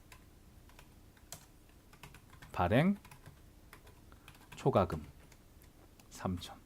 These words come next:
뭐 이렇게 처리하겠죠. 그죠? 근데 지금 보니까 변수들이 있어요.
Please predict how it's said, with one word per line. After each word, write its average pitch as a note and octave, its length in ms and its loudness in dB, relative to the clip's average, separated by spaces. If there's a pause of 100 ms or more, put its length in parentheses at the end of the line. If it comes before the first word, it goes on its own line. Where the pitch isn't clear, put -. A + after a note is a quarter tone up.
(840)
뭐 C#3 80 10
이렇게 F#3 240 12
처리하겠죠. F#3+ 840 10 (220)
그죠? G#2 260 4 (360)
근데 C#3 340 12
지금 A2+ 300 6
보니까 F#2+ 760 6 (1400)
변수들이 C#3+ 480 12
있어요. E2+ 480 2